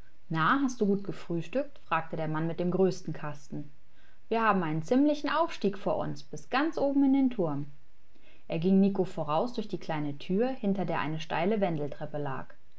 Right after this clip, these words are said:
Nach einer Weile, als Nico langsam außer Atem kam,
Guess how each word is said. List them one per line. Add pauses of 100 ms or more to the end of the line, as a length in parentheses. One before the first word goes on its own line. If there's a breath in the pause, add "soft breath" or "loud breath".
(520 soft breath)
Nach
einer
Weile,
als
Nico
langsam
außer
Atem
kam,